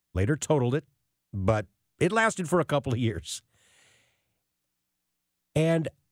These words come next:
I remember it was one of the first days I was driving, and it was down the North Service Road in Lake Saint Louis. I can still remember this. It's so clear, even though it happened so long ago. And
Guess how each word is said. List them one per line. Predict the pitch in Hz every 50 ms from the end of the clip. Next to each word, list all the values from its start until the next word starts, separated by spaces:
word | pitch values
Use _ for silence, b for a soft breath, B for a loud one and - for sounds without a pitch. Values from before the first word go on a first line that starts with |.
| _ _ _ _ _ _ _ _ _ _ -
I | 123 131
remember | 165 165 180 180 165 165 170 190 214 226 185 170
it | 147 127
was | 131 123 123
one | 131 147 143
of | 135
the | 113
first | 101 - - - 165 180 185 - - -
days | 143 135 135 135 113
I | 113 113 113
was | 113 110 101 87
driving, | - 101 104 101 98 95 85 90 78 76 78 82 - _ _ _ -
and | - 107 107
it | 104 101
was | 104 101 85
down | 82 82 117 120 143 170 196 202 147
the | 113 92
North | 92 95 95 110 135 165 170 -
Service | - - - - 160 147 135 107 101 90 - -
Road | - 92 87 92
in | 87 80 78 82
Lake | 95 120 120 -
Saint | - - 135 123 90
Louis. | 92 92 80 76 78 - -
I | 92 95
can | 90 - 107 90
still | 82 - - - - - 165 170 175 190 208 214 208 b b b b b b b b b
remember | - 104 101 98 101 104 120 143 185 214 233 233 185 147 117 87
this. | 78 85 78 - -
It's | 104 90 - - - - -
so | - - - 196 208 214
clear, | 160 - - 170 147 92 123 - - - _ _ _ _ _ _ _ _ _ _ _ _ -
even | - 131 139 147
though | 143 143 131
it | 123 107
happened | 104 123 123 - 120 98
so | - - - 139 135
long | 127 120 120 117 110 107
ago. | 104 92 120 139 135 76 76 80 - _ -
And | 107 113 117 113 110 110 104